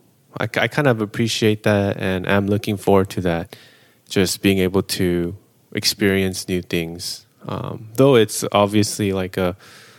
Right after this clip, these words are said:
sort of a limited experience because of having a baby that we can't really go out <laughs> that f-,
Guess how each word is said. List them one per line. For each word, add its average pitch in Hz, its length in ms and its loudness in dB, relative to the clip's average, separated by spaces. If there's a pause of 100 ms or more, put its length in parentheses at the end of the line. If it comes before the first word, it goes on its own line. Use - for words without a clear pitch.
(680)
sort 101 240 -4
of 92 160 -4
a 90 180 -2 (300)
limited 104 480 4
experience 95 720 0
because 92 400 -4
of 95 80 -8
having 92 400 -2
a 92 80 -2
baby 98 600 2
that 92 120 0
we 92 80 -2
can't 95 240 -2
really 92 160 2
go 90 220 0
out 87 140 -4
<laughs> - 80 0
that 101 120 -2
f-, - 180 -6